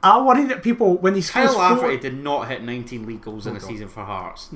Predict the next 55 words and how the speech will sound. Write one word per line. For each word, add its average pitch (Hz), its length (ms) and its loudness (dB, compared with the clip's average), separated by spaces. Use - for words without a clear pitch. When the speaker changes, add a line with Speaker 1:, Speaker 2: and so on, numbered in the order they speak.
Speaker 1:
I'm 180 140 2
Speaker 2:
No 214 80 2
Speaker 1:
almost 277 300 4
Speaker 2:
way. 254 100 -2
Speaker 1:
certain 226 300 -2
that 214 100 -4
he 185 80 -6
did. 196 320 -4
'Cause - 160 -2
Speaker 2:
Um, 135 120 6
Speaker 1:
I've 120 180 0
seen 127 120 -4
Speaker 2:
no, 95 200 -6
no 131 320 -6
chance. 101 640 -10
Speaker 1:
Because 214 280 2
I, 202 220 2
I 185 100 -2
saw 226 220 -2
the 226 80 0
record 220 300 -4
where 180 100 -2
it 175 40 -6
was 160 100 -8
like, 156 180 -6
previously, 165 880 -6
the 156 140 -6
people 220 260 -4
who 214 100 0
have 185 140 -4
got 202 160 -6
closest 185 460 -8
to 113 100 -8
it 127 200 -10
was 123 120 -10
Boyce 190 460 -6
with 196 100 -10
sixteen. 127 680 -12
Then 160 160 0
someone 196 240 0
was 170 100 0
like, 147 200 -4
Speaker 2:
Was 113 100 -12
that 127 60 -4
in 123 40 -4
the 151 80 2
Speaker 1:
Laffer-, 190 180 2
Speaker 2:
champ, 127 380 -6
though, 92 140 -14
no? 98 220 -14
Speaker 1:
No, 180 220 2
that 233 100 0
was 175 80 -4
last 196 180 0
season. 226 340 -8